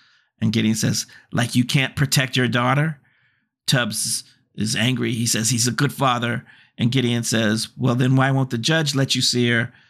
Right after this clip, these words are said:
Tubbs decides he's not gonna talk about that. And Gideon then asks him why he failed his police psych exam.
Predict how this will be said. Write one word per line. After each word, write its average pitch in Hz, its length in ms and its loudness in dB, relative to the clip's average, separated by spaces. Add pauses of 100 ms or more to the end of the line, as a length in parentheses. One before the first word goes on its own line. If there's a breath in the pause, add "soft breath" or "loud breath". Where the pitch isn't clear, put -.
(440 soft breath)
Tubbs 113 340 0
decides 120 420 0
he's 120 160 -4
not 120 160 0
gonna 110 140 -6
talk 110 240 0
about 110 300 0
that. 110 300 2 (440 loud breath)
And 120 320 0
Gideon 120 400 2
then 123 200 2
asks 117 340 0
him 117 140 2
why 117 400 2
he 120 120 0
failed 113 340 -2
his 113 320 0 (120)
police 123 340 2
psych 120 420 0
exam. 113 640 -2